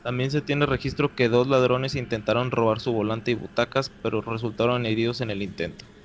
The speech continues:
El motor del Porsche de James Dean fue vendido y se aprovechó instalándose en otro quinientos cincuenta,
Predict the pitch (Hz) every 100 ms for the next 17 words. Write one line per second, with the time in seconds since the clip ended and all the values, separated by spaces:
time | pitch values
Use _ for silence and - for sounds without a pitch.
0 | - - - - - - - 107 117 117
1 | 131 135 165 160 - 135 147 - - -
2 | 120 120 131 131 131 123 120 127 123 123
3 | 127 139 - - 120 123 113 107 101 -
4 | - - - 107 117 110 - 127 139 -
5 | 135 - 120 120 123 127 110 - 117 113
6 | 104 - 120 110 127 123 113